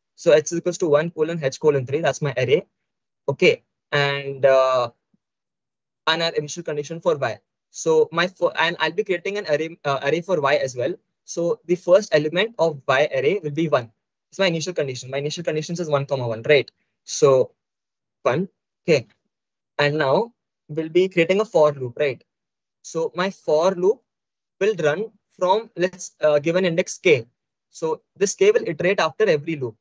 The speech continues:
So for k is equals to two, I'll explain why is it from two to length x later on. Okay, I'll explain why this is the case. And, uh,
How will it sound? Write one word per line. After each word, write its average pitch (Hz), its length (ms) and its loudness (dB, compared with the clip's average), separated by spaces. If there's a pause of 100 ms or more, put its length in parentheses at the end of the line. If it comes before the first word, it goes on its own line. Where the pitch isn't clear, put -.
(100)
So 135 340 -8 (500)
for 165 260 2 (120)
k 190 320 4
is 151 220 -4
equals 165 280 -6
to 185 120 0
two, 160 280 -4
I'll 160 140 2
explain 180 340 0
why 151 160 4
is 143 280 0
it 147 120 0
from 151 340 -2
two 160 300 -4
to 151 320 -2
length 135 340 0
x 127 200 -4
later 123 300 -2
on. 147 180 -6 (840)
Okay, 135 400 2 (180)
I'll 131 80 4
explain 147 300 2
why 139 100 2
this 123 220 -4
is 123 240 -10
the - 100 -18
case. 147 460 -2 (420)
And, 135 440 -2
uh, 127 340 2